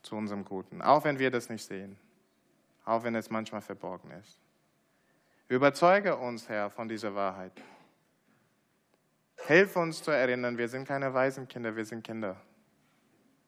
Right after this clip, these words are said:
Und Herr, für diejenigen, die das noch nicht kennen, für diejenigen, die vielleicht doch noch Waisenkinder sind,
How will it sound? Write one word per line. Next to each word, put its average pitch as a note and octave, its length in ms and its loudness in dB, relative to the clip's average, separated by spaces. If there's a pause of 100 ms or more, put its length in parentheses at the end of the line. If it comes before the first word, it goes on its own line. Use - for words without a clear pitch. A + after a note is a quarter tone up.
(1600)
Und A#2 140 -4
Herr, B2 200 8
für B2+ 160 -8
diejenigen, B2 560 2
die A2+ 100 2
das A2 200 -2
noch A#2+ 140 -2
nicht B2 220 -4
kennen, G#2 340 -2 (160)
für B2 120 -2
diejenigen, B2 640 2
die A2 300 0
vielleicht A2 380 2
doch A#2 300 2 (800)
noch G#2 240 -4
Waisenkinder G2 640 -4
sind, G2 300 -16